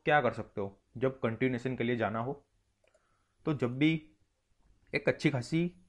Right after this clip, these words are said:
हेल्दी कैंडल हो, तो ये देखो कि इसके बाद वाली कैंडल है वो कहाँ से ओपन हो रही है।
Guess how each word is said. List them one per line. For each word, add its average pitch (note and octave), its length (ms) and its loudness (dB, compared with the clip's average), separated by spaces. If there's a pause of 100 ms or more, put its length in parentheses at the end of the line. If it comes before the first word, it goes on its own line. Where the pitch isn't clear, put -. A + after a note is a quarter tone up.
(140)
हेल्दी C3 240 2
कैंडल G#2 320 0
हो, F#2+ 120 -8 (1400)
तो E3+ 380 6 (600)
ये D3 180 4
देखो E3 300 4
कि F#3 280 2 (1600)
इसके C#3+ 240 2 (120)
बाद A#2 200 6
वाली C#3+ 200 4
कैंडल A2 340 0
है G3 60 -4 (300)
वो D3 80 2 (220)
कहाँ A2 180 2
से D3+ 220 2
ओपन B2 340 0
हो G#2+ 100 -4
रही F#2 140 -6
है। F2 120 -10